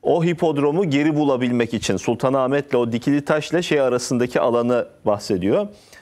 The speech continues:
"Hipodromun varlığı hem turizme hem tarihe kazandırmak ve burada kışkırtıcı tarihsel alanlar üretmek istiyoruz.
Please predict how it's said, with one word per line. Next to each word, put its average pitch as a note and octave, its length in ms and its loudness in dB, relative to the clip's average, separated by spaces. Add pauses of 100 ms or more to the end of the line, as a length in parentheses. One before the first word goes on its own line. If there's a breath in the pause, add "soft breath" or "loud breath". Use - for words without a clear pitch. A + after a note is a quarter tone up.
(920 loud breath)
"Hipodromun A3 680 0
varlığı G3 520 2
hem G#3 280 0
turizme G#3 560 0
hem G#3+ 240 0
tarihe F#3+ 540 0
kazandırmak E3+ 840 0
ve F3+ 160 2
burada G#3+ 540 0 (220)
kışkırtıcı E3 760 -2
tarihsel G3+ 640 0
alanlar F3+ 480 2
üretmek D3+ 640 0
istiyoruz. B2 800 -2